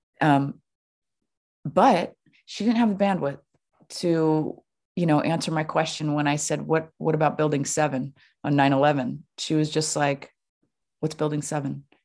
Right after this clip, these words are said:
You know, I was like, you know, you know, it's a, a building that fell into its own footprint with no fires or, you know, buildings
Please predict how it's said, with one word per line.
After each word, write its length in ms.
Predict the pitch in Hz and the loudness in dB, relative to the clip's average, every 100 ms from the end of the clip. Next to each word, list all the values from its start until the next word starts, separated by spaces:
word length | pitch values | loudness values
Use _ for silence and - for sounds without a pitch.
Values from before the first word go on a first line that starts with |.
| - | 0
You 60 | |
know, 80 | 147 | 2
I 80 | 147 | 4
was 120 | 143 | 2
like, 220 | 147 147 - _ _ _ - | 0 -2 -10 _ _ _ -4
you 80 | 202 | 2
know, 360 | 135 139 139 _ _ _ _ _ _ _ _ _ _ | 4 2 -2 _ _ _ _ _ _ _ _ _ _
you 120 | 170 147 | -4 -4
know, 140 | 139 | -4
it's 140 | 143 | -6
a, 80 | 151 - - | -14 -14 -6
a 200 | - 139 143 - - | -2 -2 -4 -12 -2
building 300 | 151 156 156 | 2 2 2
that 100 | 151 | 0
fell 200 | 160 160 | 0 0
into 180 | 165 160 | 0 -2
its 220 | 156 - - | -4 -8 -2
own 220 | 156 165 | 0 0
footprint 520 | 160 170 175 175 180 | 0 -2 0 -2 0
with 220 | - 143 143 | -2 -4 -2
no 460 | 147 139 156 156 156 - - _ - | 0 2 2 0 -4 -16 -20 _ -10
fires 500 | - 139 156 156 165 | 0 4 6 6 4
or, 500 | 156 151 151 151 139 | 2 4 2 2 -2
you 160 | - 175 | -4 -2
know, 280 | 151 151 151 | 0 0 0
buildings 840 | 143 143 147 151 160 160 151 - | -4 -2 2 2 0 -2 -6 -10